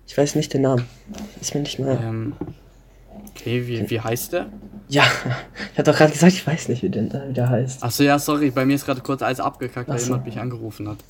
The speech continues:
Speaker 1: Okay, also auf jeden Fall, ich weiß nicht, wie
Speaker 2: Das
Speaker 1: der
Speaker 2: klingt
Speaker 1: heißt.
Speaker 2: krass.
Speaker 1: Der, ich fand den extrem gut. Ist halt sehr, man, man denkt sich so am Anfang etwas, weil man, man weiß es nicht, dass das nur Figuren im, im Gehirn sind.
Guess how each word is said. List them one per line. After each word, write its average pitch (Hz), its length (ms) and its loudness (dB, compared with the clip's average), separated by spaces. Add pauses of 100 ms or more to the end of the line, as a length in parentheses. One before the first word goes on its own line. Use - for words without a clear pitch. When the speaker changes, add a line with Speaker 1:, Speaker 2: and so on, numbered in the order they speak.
(280)
Speaker 1:
Okay, 123 380 -2 (220)
also 131 200 8
auf 135 100 6
jeden 147 160 6
Fall, 131 460 8 (160)
ich - 240 -8
weiß 131 200 4
nicht, 135 140 -4
wie 127 40 2
Speaker 2:
Das 127 100 6
Speaker 1:
der 139 80 8
Speaker 2:
klingt 170 140 12
Speaker 1:
heißt. - 20 6
Speaker 2:
krass. - 320 -2 (600)
Speaker 1:
Der, 127 480 10 (180)
ich - 140 2
fand 156 160 6
den 139 100 8
extrem 131 380 4
gut. 165 340 8 (800)
Ist - 160 0
halt 147 160 10
sehr, 160 380 12 (500)
man, - 380 6
man 151 180 6
denkt 185 240 12
sich 208 140 4
so 208 80 12
am 175 100 10
Anfang 202 320 8
etwas, 190 300 8
weil 160 100 10
man, 143 320 6
man 139 220 4
weiß 180 240 12
es 170 160 4
nicht, 185 300 8
dass 147 140 6
das - 140 0
nur 143 100 6
Figuren 135 380 4
im, 117 180 2
im 131 160 -2
Gehirn 139 360 4
sind. 185 380 8